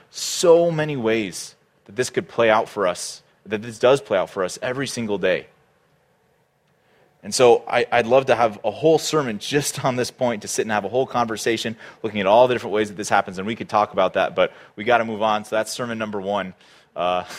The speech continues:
<laughs> our sin blinds us to God's love. And, and so point number two is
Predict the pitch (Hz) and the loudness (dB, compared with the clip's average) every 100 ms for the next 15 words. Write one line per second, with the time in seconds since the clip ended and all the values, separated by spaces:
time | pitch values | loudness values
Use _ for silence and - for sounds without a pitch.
0 | - 120 - 160 - 101 - - 113 98 | -16 -16 -16 -20 -12 -8 -6 -4 -4 -2
1 | 101 107 110 104 101 - 90 95 90 85 | 2 2 2 -2 -6 -6 0 2 2 0
2 | 92 87 85 87 98 92 95 90 - - | 0 0 -2 -12 -12 -8 -4 -4 -8 -8
3 | 127 120 110 101 92 113 104 95 85 | -4 -2 -4 -6 -6 -4 -2 -4 -6